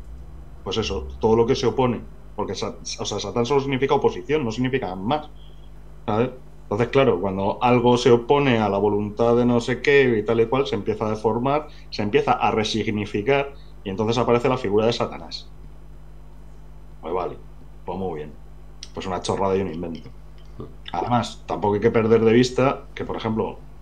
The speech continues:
la guerra en los cielos, ¿dónde se recoge la guerra en los cielos? Solo se recoge en un texto, hasta donde yo tengo entendido, que es en el Apocalipsis.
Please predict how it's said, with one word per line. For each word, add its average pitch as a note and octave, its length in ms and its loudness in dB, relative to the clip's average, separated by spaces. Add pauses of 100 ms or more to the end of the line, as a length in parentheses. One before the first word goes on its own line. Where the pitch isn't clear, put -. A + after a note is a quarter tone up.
la G2+ 100 -4
guerra A#2+ 180 2
en C3+ 60 8
los B2+ 140 4
cielos, E2+ 280 -2
¿dónde A#2+ 200 2
se D3 100 2
recoge B2+ 300 2
la A#2+ 80 4
guerra A#2 200 4
en A2+ 60 2
los G2 160 -4
cielos? E2+ 320 -10
Solo C3 160 2
se E3 100 2
recoge A#2 280 0
en E2 60 -8
un F2+ 120 -10
texto, E2 380 -4 (220)
hasta A#2 200 -4
donde G2+ 160 -2
yo G2+ 100 -2
tengo F2+ 140 -8
entendido, G#2+ 420 -2 (1400)
que A#2 80 4
es A2 60 0
en B2 80 6
el B2+ 60 6
Apocalipsis. A2+ 680 0